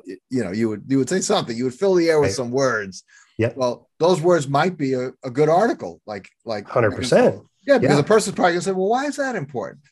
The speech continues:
Speaker 1: Well, the reason it's important, and all of a sudden, you, before you know it, you have that. So, so, you know, uh, Dave, one, one hack I've used for writing over the years is I just record.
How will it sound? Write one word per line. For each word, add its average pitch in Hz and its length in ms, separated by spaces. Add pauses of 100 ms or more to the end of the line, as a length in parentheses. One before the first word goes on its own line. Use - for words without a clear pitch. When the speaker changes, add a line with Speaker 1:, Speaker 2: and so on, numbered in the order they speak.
(100)
Speaker 1:
Well, 95 120
the - 20
reason 214 340
it's 117 120
important, 110 420 (160)
and 127 80
all 160 80
of 156 60
a - 20
sudden, 143 180
you, 135 80
before 120 360
you 117 80
know 113 100
it, 85 100
you 107 80
have 131 280
that. 101 220
So, 123 260 (320)
so, 147 340
you 165 120
know, 131 340
uh, 117 340 (260)
Dave, 143 240
one, 156 220
one 156 180
hack 156 300
I've 131 180
used 135 220
for 127 100
writing 120 400
over 117 200
the 110 100
years 113 580 (560)
is 123 220
I 135 80
just 185 220
record. 175 480